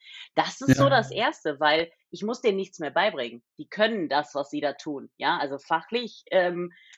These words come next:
Speaker 1: stecken die mich <laughs> locker in die Tasche. Aber so, ne, politisch, kommunikativ, Eigenwerbung, auch mal stolz sein, auch mal sagen, wenn was schiefgelaufen ist.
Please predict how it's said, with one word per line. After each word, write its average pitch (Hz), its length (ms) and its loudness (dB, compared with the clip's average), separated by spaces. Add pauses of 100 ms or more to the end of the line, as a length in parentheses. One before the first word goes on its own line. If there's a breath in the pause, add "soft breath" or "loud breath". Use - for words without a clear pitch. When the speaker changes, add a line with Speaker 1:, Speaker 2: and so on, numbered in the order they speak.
Speaker 1:
stecken 220 380 -2
die 185 120 -4
mich 175 180 -2 (100)
<laughs> 196 120 -2
locker 175 60 -10
in 160 120 -12
die 156 160 -20
Tasche. 220 560 0 (540 loud breath)
Aber 160 240 2
so, 160 340 0
ne, 294 260 0
politisch, 208 720 -2
kommunikativ, 185 1120 -4 (140)
Eigenwerbung, 185 1400 0
auch - 200 -16
mal 180 140 -4
stolz 233 580 -4
sein, 185 380 -2
auch 175 240 -2
mal 196 220 0
sagen, 202 360 2
wenn 185 160 -8
was 190 160 -8
schiefgelaufen 151 800 -4
ist. 127 280 -16